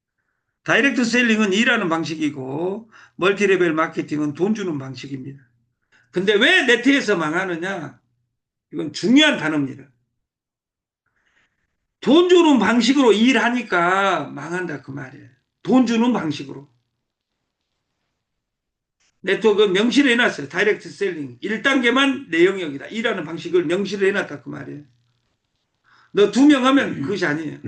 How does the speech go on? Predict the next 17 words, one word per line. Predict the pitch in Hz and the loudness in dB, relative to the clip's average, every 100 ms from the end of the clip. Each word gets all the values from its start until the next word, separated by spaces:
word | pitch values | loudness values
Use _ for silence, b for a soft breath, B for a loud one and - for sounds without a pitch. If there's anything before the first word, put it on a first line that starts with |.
| 135 - B B B | -12 -12 B B B
그 | - 226 | -6 0
사람이 | 269 302 285 208 165 170 190 175 120 | 2 2 2 0 0 -2 -2 -4 -4
이해하고 | 175 220 277 294 214 208 151 156 160 | -4 2 4 4 2 -2 -4 -6 -6
시스템. | 160 254 277 - 156 143 123 _ _ b b b b | -6 -4 -6 -6 -8 -8 -14 _ _ b b b b
제가 | - 208 220 220 - - | -2 0 2 0 -2 -4
왕 | 214 | -2
대표를 | 214 180 190 202 165 | -2 0 2 2 2
만났을 | 175 185 208 175 175 | -2 -2 -4 -6 -8
때 | 190 | -6
딱 | 196 | -6
하나. | 165 139 - _ _ b b | -8 -12 -16 _ _ b b
"누구도 | 175 247 277 339 311 330 320 - | 0 4 6 6 6 2 2 -2
데려오지 | - 185 196 175 196 214 139 | -4 2 4 2 -2 -12 -10
마라"로 | 156 165 147 143 202 202 | -6 -6 -6 -4 -4 -4
출발했어요. | 208 196 170 120 135 131 _ _ _ _ _ - | -10 -10 -10 -12 -18 -20 _ _ _ _ _ -2
왜? | 240 185 - B B B - | 0 0 -6 B B B -2
데려와봤자 | 208 254 294 226 226 269 240 - 254 269 285 - | 0 4 4 4 2 2 -2 0 0 0 -2 -8